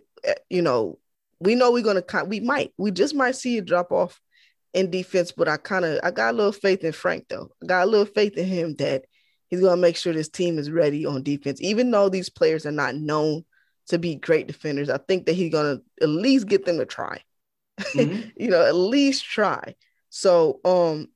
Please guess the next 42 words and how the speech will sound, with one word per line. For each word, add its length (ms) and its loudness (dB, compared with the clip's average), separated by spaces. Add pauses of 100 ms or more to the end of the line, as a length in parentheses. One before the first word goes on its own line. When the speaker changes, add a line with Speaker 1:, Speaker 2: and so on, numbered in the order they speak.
(160)
Speaker 1:
yeah, 340 4 (300)
I, 220 -2 (100)
I 240 0
like 320 -2
these 200 -6
new 200 2
additions. 600 -2
Um, 360 -4
Dwight's 520 0
energy. 500 -4 (580)
If 120 -20
y'all 200 4
didn't 180 0
see 540 -6
his 200 0
live, 560 -2 (1040)
go 160 4
back 220 2
Speaker 2:
Mm-hmm. 80 -2
Speaker 1:
and 40 4
look 160 4
at 120 -2
it. 100 -12 (340)
'Cause 200 0 (320)
like 180 2
you 80 -2
said, 400 2 (100)
my 360 -4
gosh, 600 -8 (800)
the, 280 -2 (160)
the 180 -2
chemistry 540 0
is 80 2
already 560 2
different. 340 -6
I 80 -2
feel 240 2
like 200 4
last 520 0
year's 400 0
ro-, 160 0
well, 200 -4